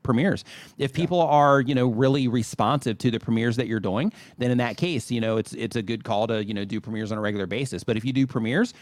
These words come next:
Speaker 1: and you find that those videos just don't perform as well or people don't really interact with them the way that you would like,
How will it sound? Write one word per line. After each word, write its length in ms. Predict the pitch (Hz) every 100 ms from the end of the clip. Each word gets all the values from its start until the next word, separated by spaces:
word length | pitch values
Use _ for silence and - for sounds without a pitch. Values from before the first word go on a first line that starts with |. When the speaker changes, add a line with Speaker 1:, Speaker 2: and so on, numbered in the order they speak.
| -
Speaker 1:
and 140 | - 123
you 100 | 131
find 320 | 127 123 135
that 80 | 123
those 240 | 120 120
videos 380 | 107 117 120 120
just 160 | 113 104
don't 180 | 117
perform 320 | 113 104 127 113
as 120 | 95
well 300 | 113 123 120
or 120 | 113
people 220 | 120 113
don't 100 | 117
really 200 | 113 113
interact 400 | 110 101 95 107
with 100 | 117
them 160 | 117 117
the 80 | 110
way 120 | 107
that 100 | 107
you 80 | 101
would 120 | 98
like, 240 | 90 -